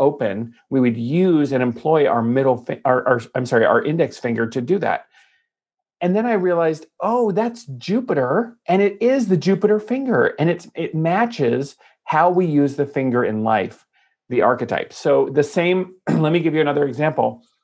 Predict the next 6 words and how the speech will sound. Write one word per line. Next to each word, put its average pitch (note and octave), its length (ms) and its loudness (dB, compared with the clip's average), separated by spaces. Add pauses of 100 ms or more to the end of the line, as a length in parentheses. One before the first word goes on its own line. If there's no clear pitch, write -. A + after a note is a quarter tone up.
(260)
The D3 220 0
middle D#3 400 0
finger, - 480 -8 (240)
<clears throat> A3 180 -2
excuse D#3 500 0
me. A2 200 -2